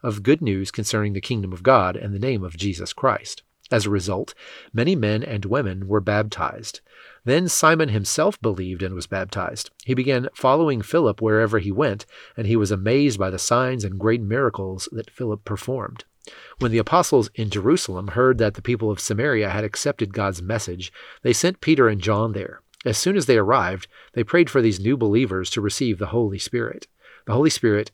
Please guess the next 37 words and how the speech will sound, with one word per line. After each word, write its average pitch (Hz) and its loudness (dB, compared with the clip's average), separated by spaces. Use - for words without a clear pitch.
had 120 -2
not 123 0
yet 110 -2
come 127 -4
upon 101 -4
any 101 -6
of 87 -8
them, 98 0
for 110 2
they 113 4
had 104 -2
only 123 0
been 98 -2
baptized 104 -2
in 98 -6
the 98 -4
name 104 -4
of 110 -8
the 98 -4
Lord 101 -4
Jesus. 101 -8
Then 180 4
Peter 160 4
and 170 2
John 101 0
laid 113 0
their 117 2
hands 120 -2
upon 104 -4
these 98 -4
believers, 98 -4
and 104 -6
they 120 2
received 104 -2
the 101 -4
Holy 110 0
Spirit. - -8